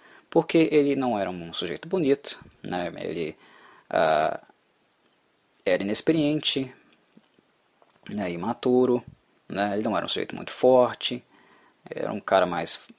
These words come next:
ah, franzino, digamos assim, né? Ah, e, e, então, foi uma grande responsabilidade para ele.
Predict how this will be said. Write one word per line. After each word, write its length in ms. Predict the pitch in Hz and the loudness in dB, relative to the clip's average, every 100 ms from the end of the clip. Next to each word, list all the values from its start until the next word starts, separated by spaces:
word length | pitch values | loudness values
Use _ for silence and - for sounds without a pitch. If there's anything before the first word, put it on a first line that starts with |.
| - | -20
ah, 380 | - - - - - _ _ _ _ _ _ - | -14 -10 -10 -12 -16 _ _ _ _ _ _ -20
franzino, 560 | - 92 85 - 123 95 | -10 -8 -6 -4 -4 -4
digamos 400 | 80 87 85 110 | -6 -6 -4 -2
assim, 340 | 120 175 196 | 0 0 -2
né? 240 | 165 196 - _ _ _ _ _ _ _ _ _ | -4 -6 -10 _ _ _ _ _ _ _ _ _
Ah, 280 | - - 90 | -2 0 2
e, 220 | 120 120 | 0 -4
e, 180 | - 131 | -4 -4
então, 640 | 143 - 131 151 151 90 - - _ _ _ _ _ _ _ _ _ _ _ _ _ _ _ _ _ - | -4 0 2 2 0 -4 -8 -16 _ _ _ _ _ _ _ _ _ _ _ _ _ _ _ _ _ -20
foi 160 | - 120 | 2 4
uma 120 | 127 | 6
grande 240 | 120 135 139 | 4 2 0
responsabilidade 800 | - 143 - 85 80 160 76 - | -2 -2 -2 -2 2 2 2 -2
para 160 | 95 | -6
ele. 220 | 69 - | -6 -8